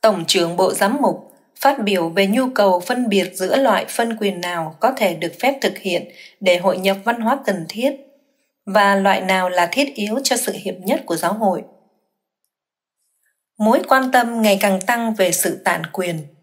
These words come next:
Chủ đề về sự hiệp nhất trong giáo huấn của giáo hội dường như cũng nằm trong tâm trí của các tham dự viên bên ngoài hội trường Thượng Hội đồng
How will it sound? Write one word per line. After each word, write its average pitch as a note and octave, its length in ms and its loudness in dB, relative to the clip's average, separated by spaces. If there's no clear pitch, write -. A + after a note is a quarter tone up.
Chủ G3+ 180 2
đề G#3+ 220 4
về G3+ 140 2
sự G3 180 2
hiệp F#3+ 280 0
nhất D4 220 2
trong A#3+ 200 2
giáo A#3+ 180 4
huấn B3+ 220 0
của F#3+ 120 0
giáo F#3+ 280 0
hội G3 220 0
dường G#3 300 2
như B3+ 200 2
cũng C4+ 220 -2
nằm G3+ 200 2
trong A#3 200 -2
tâm A3+ 260 0
trí G#3+ 260 -2
của F3 100 -2
các C#4 260 0
tham A3+ 180 0
dự F#3+ 280 -2
viên A3 220 2
bên A3 180 4
ngoài F#3+ 180 0
hội D#3+ 260 -6
trường F3+ 340 -2
Thượng D3+ 160 -6
Hội E3+ 160 -6
đồng E3 320 0